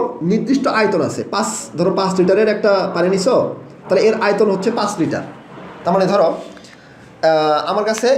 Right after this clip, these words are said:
এই, আহ, এখানে এর ভিতরে ধরো আমি পানি রাখছি, let's say, তাহলে এটার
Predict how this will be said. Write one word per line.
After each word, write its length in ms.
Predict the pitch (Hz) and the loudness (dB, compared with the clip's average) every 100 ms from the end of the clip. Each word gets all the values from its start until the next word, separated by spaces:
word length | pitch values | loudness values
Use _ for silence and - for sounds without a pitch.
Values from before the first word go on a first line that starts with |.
| 190 | 2
এই, 80 | 180 175 | 0 0
আহ, 500 | 170 151 143 - - | 0 0 0 -4 -10
এখানে 220 | 175 202 311 - - - - | -8 -4 -6 -8 -16 -12 -4
এর 140 | 180 | 0
ভিতরে 180 | 175 185 175 | 2 2 2
ধরো 100 | 165 | 2
আমি 80 | 170 190 | 0 0
পানি 100 | 185 | 0
রাখছি, 200 | 139 - - 147 | -2 -6 -8 -6
let's 180 | - - | -6 -8
say, 80 | - - - - | -14 -20 -12 -2
তাহলে 140 | 190 190 | 0 2
এটার 200 | 220 | 2